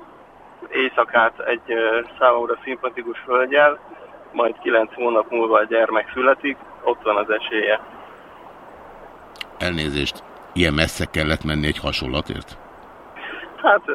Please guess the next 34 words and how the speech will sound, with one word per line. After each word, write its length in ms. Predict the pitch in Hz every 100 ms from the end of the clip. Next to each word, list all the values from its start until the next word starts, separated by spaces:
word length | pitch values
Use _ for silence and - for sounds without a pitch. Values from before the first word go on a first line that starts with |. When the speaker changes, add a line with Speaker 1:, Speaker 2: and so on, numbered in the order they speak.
| - - -
Speaker 1:
hirtelen 540 | 143 123 - 110 110 110
ez 80 | 110
jutott 320 | 104 98 -
eszembe. 200 | - 117
Speaker 2:
Én 160 | 104
ezt 160 | 95 -
értem, 460 | 120 117 - 87 92
de 100 | 87
azt 200 | 95 -
kérdezem, 440 | 95 92 92 90 85
ha 100 | 90
talicskával 680 | - 98 98 - 82 78 78
tolnak 480 | - 90 80 78 -
ki 220 | 95 87
valamit 460 | 78 98 85 80 80
egy 120 | 78
épületből, 580 | 82 - 80 73 82 80
akkor 300 | - 82 76
nem 180 | 78
kéne 220 | - 80 78
lefényképezni 800 | 73 80 76 80 80 80 73 78
azt 160 | -
a 40 | -
talicskát? 680 | 76 73 - - 50 - - - - - - - - - - - - - - - - - - - - - - - - - - -
Speaker 1:
Én 120 | 156
azt 100 | 165
gondolom, 260 | 139 139 143
hogy 120 | 143
ezért 260 | 143 117 117
ment 240 | 120 123
oda 160 | 123 123
kamerával 640 | 131 120 110 110 113 113
a, 420 | 117 117 - -
a, 320 | 113 110 110